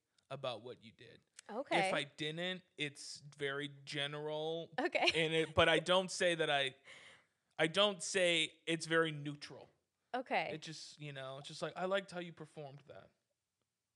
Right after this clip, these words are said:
Speaker 2: That
Speaker 1: It
Speaker 2: will
Speaker 1: just
Speaker 2: be an example of a
Speaker 1: Yeah,
Speaker 2: more
Speaker 1: something,
Speaker 2: neutral.
Speaker 1: yeah, yeah, yeah.
Speaker 2: Okay.
Speaker 1: Yeah, yeah. Or
Speaker 2: But if you say, like, "Hey, you really, like, tore it up on the
Speaker 1: Yes,
Speaker 2: drums,"
Speaker 1: yes, that's a, that's
Speaker 2: then
Speaker 1: a
Speaker 2: that's a
Speaker 1: compliment.
Speaker 2: real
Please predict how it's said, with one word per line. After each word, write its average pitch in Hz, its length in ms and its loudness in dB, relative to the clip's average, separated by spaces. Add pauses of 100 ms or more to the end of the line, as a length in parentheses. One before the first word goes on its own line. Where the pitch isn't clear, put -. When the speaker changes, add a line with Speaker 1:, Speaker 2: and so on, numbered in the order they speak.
(480)
Speaker 2:
That 240 240 6
Speaker 1:
It - 20 2
Speaker 2:
will 254 100 4
Speaker 1:
just - 0 -
Speaker 2:
be 254 200 2
an 208 160 2
example 208 520 0
of 208 100 2
a 190 60 8
Speaker 1:
Yeah, - 20 12
Speaker 2:
more 202 180 6
Speaker 1:
something, 202 640 4
Speaker 2:
neutral. 185 60 0
Speaker 1:
yeah, 160 260 4
yeah, 151 60 0
yeah. 131 200 -2
Speaker 2:
Okay. 226 360 2
Speaker 1:
Yeah, 147 140 -2
yeah. 123 100 -4
Or 160 80 2
Speaker 2:
But 269 160 8
if 294 160 4
you 294 140 0
say, 294 260 2
like, 240 200 6
"Hey, 254 160 2
you 240 340 -4
really, 220 280 2
like, 190 240 2
tore 190 220 2
it 180 60 2
up 185 160 0
on 180 140 2
the 175 60 0
Speaker 1:
Yes, - 0 -
Speaker 2:
drums," 160 540 0
Speaker 1:
yes, - 560 -10
that's 139 260 -8
a, 127 180 -12
that's 220 200 0
Speaker 2:
then - 20 -2
Speaker 1:
a 220 40 2
Speaker 2:
that's 214 240 0
a 208 120 4
Speaker 1:
compliment. - 20 -4
Speaker 2:
real 196 260 0